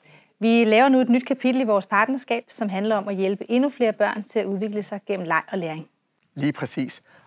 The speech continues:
Speaker 2: Og vi ved jo, at leg og barndommen, det går hånd i hånd. Men forskningen viser også, at legen er essentiel i forhold til barnets udvikling, til barnets trivsel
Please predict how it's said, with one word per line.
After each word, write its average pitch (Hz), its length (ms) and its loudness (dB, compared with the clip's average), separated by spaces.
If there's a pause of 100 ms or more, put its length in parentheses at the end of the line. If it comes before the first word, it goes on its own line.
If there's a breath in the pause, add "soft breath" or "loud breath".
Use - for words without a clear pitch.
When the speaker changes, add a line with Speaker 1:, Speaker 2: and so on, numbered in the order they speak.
(200 soft breath)
Speaker 2:
Og 120 100 0
vi 131 120 0
ved 175 160 4
jo, 151 160 2 (320)
at 110 100 -6
leg 135 280 2 (120)
og 120 140 -6
barndommen, 131 520 2 (180)
det 156 100 0
går 165 80 4
hånd 147 200 0
i 135 40 -4
hånd. 143 180 0 (340)
Men 139 80 -2
forskningen 226 460 0
viser 196 240 -2
også, 165 180 -2
at 123 60 -4
legen 170 280 0
er 185 40 -4
essentiel 175 420 -2 (320 loud breath)
i 139 60 -4
forhold 160 480 0 (100)
til - 120 -8
barnets 120 340 0
udvikling, 247 440 0 (280 soft breath)
til - 100 -4
barnets 123 360 2
trivsel 233 440 -2